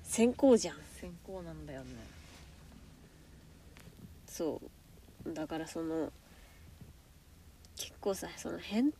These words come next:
Speaker 1: 態って、その、まあ、ある意味唯一無二さだしさ、
Speaker 2: うん。
Speaker 1: なんか、愛深いというかさ。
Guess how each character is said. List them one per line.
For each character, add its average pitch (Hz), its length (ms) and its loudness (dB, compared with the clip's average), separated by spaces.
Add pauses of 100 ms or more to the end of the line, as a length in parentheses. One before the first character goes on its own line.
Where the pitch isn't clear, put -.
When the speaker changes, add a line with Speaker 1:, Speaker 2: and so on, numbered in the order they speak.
(140)
Speaker 1:
態 294 200 10
っ 277 40 0
て、 - 140 6
そ 277 140 8
の、 254 120 8 (280)
ま 214 140 2
あ、 - 100 0
あ 240 80 8
る 269 80 10
意 233 80 12
味 190 160 8
唯 214 180 12
一 214 420 4 (140)
無 208 140 4
二 214 160 8
さ 185 180 0
だ 160 140 2
し - 120 0
さ、 - 300 -4 (600)
Speaker 2:
う - 20 0
ん。 - 20 2
Speaker 1:
な 175 60 4
ん 160 60 2
か、 - 260 0 (1500)
愛 226 280 8
深 - 420 0
い 180 100 6
と 165 140 0
い 110 80 6
う 104 80 2
か - 100 -8
さ。 - 220 -12